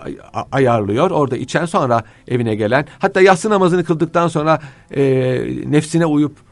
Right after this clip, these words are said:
meyhaneye gidip içip öyle evine gelenler türedi. E, modern, e, daha modern olanlarda ise,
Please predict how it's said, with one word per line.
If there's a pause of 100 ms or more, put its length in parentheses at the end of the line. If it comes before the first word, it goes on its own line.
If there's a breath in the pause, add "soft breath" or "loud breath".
(140)
meyhaneye
gidip
içip
öyle
evine
gelenler (400 soft breath)
türedi. (400 loud breath)
E,
modern,
e, (180)
daha
modern
olanlarda
ise,